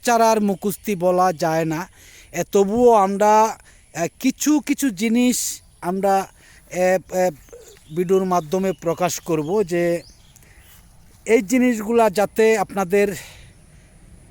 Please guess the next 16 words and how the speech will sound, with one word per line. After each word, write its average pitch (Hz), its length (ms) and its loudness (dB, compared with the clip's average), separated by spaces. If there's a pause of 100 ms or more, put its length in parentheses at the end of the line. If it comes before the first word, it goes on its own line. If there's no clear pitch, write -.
(180)
কাজে 175 320 -2
আসে। 180 360 -2
যারা 170 260 0
প্রবাসে 175 460 -2
থাকেন, 160 380 -6
অনেকেই 208 500 0
দেখা 202 280 -2
যায় 208 200 0
যে 202 260 -2 (480)
বাড়ির 196 380 4
আশেপাশে 185 880 -2 (320)
আনাচে 180 400 -2
কানাচে 185 640 -2 (840)
বিভিন্ন 277 400 2
ধরনের 269 500 4
ফল 226 520 4